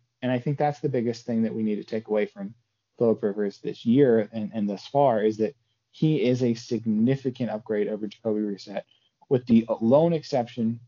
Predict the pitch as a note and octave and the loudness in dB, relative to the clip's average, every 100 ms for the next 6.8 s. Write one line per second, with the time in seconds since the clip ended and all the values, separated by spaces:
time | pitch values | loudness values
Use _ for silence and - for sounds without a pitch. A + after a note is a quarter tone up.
0 | _ A#2+ A#2+ A2 A2 - _ _ _ _ | _ 0 2 0 -2 -6 _ _ _ _
1 | _ _ - B2+ - D3 B2 A#2+ A2 - | _ _ -2 -2 0 0 2 2 0 0
2 | A#2 G#2+ - A2 G#2 G2 G2 - _ _ | 0 0 -2 -2 0 0 -2 -8 _ _
3 | _ - A2+ A#2 A2+ A2 A#2 A#2 B2+ C3 | _ -4 0 2 2 0 -2 -4 -2 -2
4 | C#3 C3 B2+ A2 A2 A2 - G#2+ G#2+ A2+ | -2 -2 -4 -2 -4 -6 -6 -8 -8 -8
5 | G#2 G#2 G#2 - G2+ F#2+ - A2 G2+ G2+ | -6 -6 -8 -6 -6 -6 -6 -4 -2 -4
6 | F#2 F#2 - B2 _ A2+ G2+ | -6 -10 -12 -14 _ -2 -2